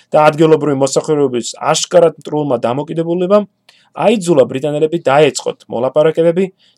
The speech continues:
და დათანხმებულიყვნენ დაუყოვნებლივ ევაკუაციაზე. ამრიგად, რიო დე ლა პლატაში ბრიტანელთა მეორე ინტერვენციაც სასტიკად დამარცხდა.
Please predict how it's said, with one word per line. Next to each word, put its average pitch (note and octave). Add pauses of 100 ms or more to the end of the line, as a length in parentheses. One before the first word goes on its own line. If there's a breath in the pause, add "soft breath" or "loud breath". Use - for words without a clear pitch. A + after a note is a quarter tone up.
და -
დათანხმებულიყვნენ C#3
დაუყოვნებლივ C#3
ევაკუაციაზე. A2+ (720)
ამრიგად, D3 (420 soft breath)
რიო F#3+
დე E3+
ლა E3+
პლატაში D#3
ბრიტანელთა C3+
მეორე C3
ინტერვენციაც A#2+ (540)
სასტიკად A#2
დამარცხდა. -